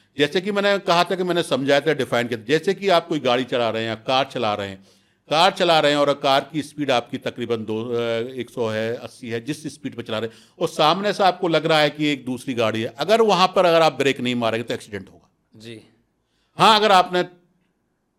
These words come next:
Speaker 1: देखते ही आपने ब्रेक मारेंगे तो आपका एक्सीडेंट होने से, यानी फॉल होने से आप बच जाएंगे।
Speaker 2: आप गाड़ी को वापस न्यूट्रल पे लगा सकते हैं, फिर
Speaker 1: हाँ,
Speaker 2: दोबारा।
Speaker 1: फिर दोबारा से। तो उस, इस एक टेक्निक को व्यूअर्स अपनाएं, और जो भी शिकवतन से प्रीमेच्योर परेशान है,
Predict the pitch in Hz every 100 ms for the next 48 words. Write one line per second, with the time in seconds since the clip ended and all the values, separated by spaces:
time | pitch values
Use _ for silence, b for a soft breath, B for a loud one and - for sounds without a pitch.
0 | - 156 151 175 143 143 127 135 135 123
1 | 107 131 135 127 117 120 110 113 156 -
2 | _ 170 131 - 156 135 - 123 131 120
3 | 113 123 165 - 127 117 98 98 135 165
4 | 113 - 101 156 147 147 156 156 143 147
5 | 139 143 151 151 143 135 139 151 170 170
6 | 143 127 123 120 113 139 117 113 117 110
7 | 107 - - _ - 202 196 196 - 190
8 | 214 185 - 175 160 185 190 190 180 170
9 | 135 113 113 127 147 - 104 107 123 175
10 | 165 147 139 131 117 135 143 143 139 127
11 | - 113 117 135 120 113 117 113 123 120
12 | 113 _ 98 - 113 131